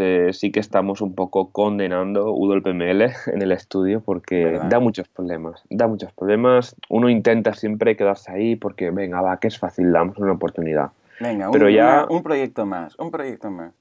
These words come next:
Speaker 1: Exacto, y que va, que va. O sea, tenemos clarísimo que adiós W P M L y estamos usando ya u-, Multilingual Press ya por defecto.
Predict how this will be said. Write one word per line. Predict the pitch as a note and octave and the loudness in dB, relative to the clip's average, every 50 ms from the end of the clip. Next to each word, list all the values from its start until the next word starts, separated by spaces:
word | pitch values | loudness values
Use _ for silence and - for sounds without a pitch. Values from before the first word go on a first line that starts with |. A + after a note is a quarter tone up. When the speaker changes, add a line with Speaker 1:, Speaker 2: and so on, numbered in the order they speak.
| _ _ _ - | _ _ _ -2
Speaker 1:
Exacto, | - G2+ G2+ - - G2 F#2 F2+ - - E2+ D#2 - | -2 -2 -2 -2 -6 -8 -8 -8 -6 -6 -4 -2 -2
y | - F#2+ G2 F#2 | 0 0 -2 -2
que | F#2 - F#2 | -2 -2 -4
va, | E2+ D#2+ D#2+ | -2 -4 -6
que | - E2 | -8 -8
va. | D#2+ D2 C2+ C#2 - - _ | -6 -6 -6 -8 -10 -16 _
O | |
sea, | - - F2+ E2+ | -10 -8 -4 -2
tenemos | - F#2 G2 G#2 G#2 G#2 | 0 2 4 2 2 0
clarísimo | - - G2+ F#2 F#2 G#2 B2+ C3 B2+ - C#3+ C#3+ D3+ D#3 D3+ D3+ C#3+ | -2 -2 0 2 4 4 4 2 2 2 2 4 4 4 4 4 2
que | - - F2+ E2+ E2 E2 D#2+ D#2+ | 2 0 0 0 2 2 2 2
adiós | D#2+ E2+ F2 G2+ A2+ A#2 A2 | 2 2 4 4 2 2 4
W | A2 G2+ F#2+ F#2 | 2 2 2 4
P | G2 F#2+ | 2 0
M | F2 F2 F2+ G2 | 0 0 2 2
L | G#2+ A#2+ C3 C#3 C#3 A2 D2+ | 4 6 6 6 6 4 2
y | G2+ F#2 | 0 -2
estamos | E2+ - - F#2+ F2+ E2+ | -4 -6 -8 -10 -8 -8
usando | G2 F#2+ F#2+ F#2+ F2+ | -8 -6 -2 0 2
ya | F#2+ G2+ G#2+ A2 - | 4 4 4 4 2
u-, | - G2 F#2 - - | 2 0 0 -2 -4
Multilingual | F#2 G2 F#2 - - G#2 G#2 G#2 G2+ G2+ F#2 - | -8 -8 -8 -4 0 2 2 2 2 2 0 0
Press | - A2 A2 G2+ G2 | 0 0 0 0 0
ya | G#2 G2 | -2 -2
por | F#2+ G2 E2+ D#2+ | -2 -6 -8 -8
defecto. | D#2+ - - - - _ _ - - | -10 -10 -12 -14 -14 _ _ -20 -20